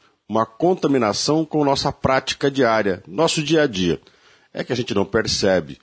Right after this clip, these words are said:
ou pelo menos nunca teve consciência da dimensão que as nossas relações provocam na vida das outras pessoas, no convívio nosso com os outros.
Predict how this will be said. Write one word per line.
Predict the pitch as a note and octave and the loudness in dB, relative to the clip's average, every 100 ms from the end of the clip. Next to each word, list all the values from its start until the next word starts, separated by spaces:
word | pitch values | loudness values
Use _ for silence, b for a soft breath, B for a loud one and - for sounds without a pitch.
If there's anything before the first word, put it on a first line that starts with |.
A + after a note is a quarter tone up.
| _ - | _ 0
ou | D#3+ G#3 | 2 2
pelo | - C#3 G2 | 2 2 2
menos | F#2+ C#3+ C#3+ C3 - b b b | 2 2 0 -6 -12 b b b
nunca | D3 F3 D#3+ | -2 0 0
teve | D3+ C3+ | 0 -2
consciência | C3+ C3+ B2+ - A2 D3 D3 - - D2+ B1+ _ _ _ _ | 0 0 0 -2 0 2 0 -4 -8 -10 -14 _ _ _ _
da | - G#2 | -4 -2
dimensão | G#2+ A2 F#2+ F2+ - B2 B2+ C3 b b b | 0 0 0 -2 0 0 0 -4 b b b
que | - | -2
as | G2+ E2+ | 0 0
nossas | A2+ C3+ C3 G#2+ | 2 2 0 -2
relações | A2 G2 F2+ - A2 A2 - - b b b _ _ | 0 0 0 -2 -2 -2 -4 -8 b b b _ _
provocam | C3+ C3 F#2 A#2 D3 - E2+ C2 _ | 2 2 2 2 2 0 -6 -10 _
na | - F#2+ | -4 -2
vida | F2+ A2 G2+ | 0 -2 0
das | G2 E2+ | 0 0
outras | G2 F#2 F#2+ | -2 -2 -4
pessoas, | - F#2 - - F2 E2+ - b b b b | -4 -4 -4 -2 0 -2 -4 b b b b
no | A2 | -2
convívio | C3+ A#2 G#2 A#2 A#2+ | 2 2 2 0 2
nosso | G#2 G#2+ G#2 G2+ | 4 2 0 -6
com | - F#2+ | -4 -4
os | D#2 | -2
outros. | C#2+ C2 - - - | -6 -8 -12 -16 -16